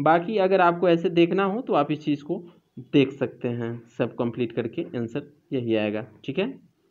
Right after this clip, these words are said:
आगे चलते हैं, अगला क्वेश्चन,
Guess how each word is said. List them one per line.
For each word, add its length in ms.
आगे 320
चलते 300
हैं, 140
अगला 240
क्वेश्चन, 380